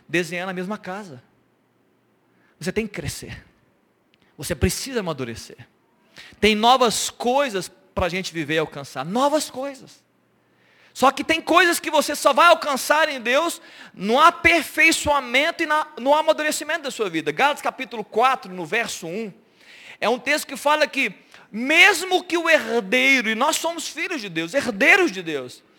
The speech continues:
mesmo que ele seja herdeiro de todas as coisas, enquanto ele for menor, entenda, entenda, imaturo, entenda,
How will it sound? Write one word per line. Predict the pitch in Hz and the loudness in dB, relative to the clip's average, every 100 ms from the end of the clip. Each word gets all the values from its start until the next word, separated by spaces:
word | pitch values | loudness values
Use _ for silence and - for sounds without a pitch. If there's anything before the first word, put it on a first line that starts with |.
| - - - | -20 -18 -2
mesmo | 226 381 370 | 4 4 4
que | - | 2
ele | 339 330 | 4 4
seja | 269 - 247 247 208 233 - | -2 0 6 6 4 -4 0
herdeiro | 233 214 233 196 349 381 | 0 2 2 6 6 4
de | 339 | 0
todas | - 311 370 - | 4 6 6 0
as | 392 - | -6 -4
coisas, | 269 240 233 247 - - 226 | 0 2 2 -6 -10 -20 -6
enquanto | 262 277 320 415 392 | -4 -2 2 4 4
ele | 339 | 0
for | - 339 311 269 | -2 0 0 0
menor, | 254 226 254 339 254 - - - | -2 0 2 4 2 -2 -20 -12
entenda, | 214 262 302 311 330 285 226 | -6 -4 2 2 2 0 0
entenda, | 240 233 302 285 254 | -4 0 0 4 2
imaturo, | 320 330 - 302 349 226 - - - _ _ _ _ _ - - | 2 -2 -2 -2 -2 -4 -12 -20 -20 _ _ _ _ _ -20 -10
entenda, | 233 262 269 294 339 320 254 170 | -6 -6 2 4 4 4 4 4